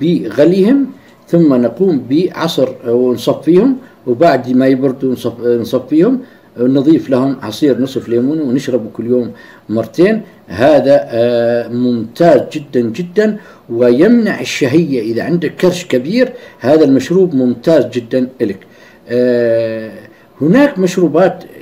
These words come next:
كثيرة أخرى تستخدم في العالم لإنقاص الوزن،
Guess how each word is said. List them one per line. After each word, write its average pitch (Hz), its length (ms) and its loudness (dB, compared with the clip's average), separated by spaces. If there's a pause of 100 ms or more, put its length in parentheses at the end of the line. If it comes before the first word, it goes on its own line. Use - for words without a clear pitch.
كثيرة 156 480 0
أخرى 233 360 -2 (360)
تستخدم 175 540 -2
في - 80 -10
العالم 175 560 2
لإنقاص 127 680 -4
الوزن، 185 520 0